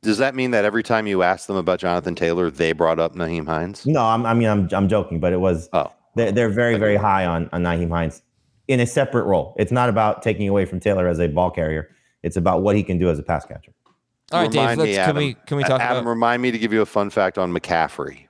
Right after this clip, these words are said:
Speaker 1: because there's something that
Speaker 3: Oh,
Speaker 1: I,
Speaker 3: right.
Speaker 1: I, I did that's debunked one of my strikes against him.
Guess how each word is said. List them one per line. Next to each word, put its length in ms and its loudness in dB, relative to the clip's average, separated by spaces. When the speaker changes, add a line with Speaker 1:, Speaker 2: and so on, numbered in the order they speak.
Speaker 1:
because 300 -2
there's 140 -4
something 340 -2
that 160 2
Speaker 3:
Oh, 40 4
Speaker 1:
I, 140 2
Speaker 3:
right. 220 -2
Speaker 1:
I, 480 -4
I 40 2
did 220 0
that's 220 -2
debunked 560 -2
one 260 0
of 140 -6
my 360 2
strikes 520 -2
against 500 -4
him. 320 -12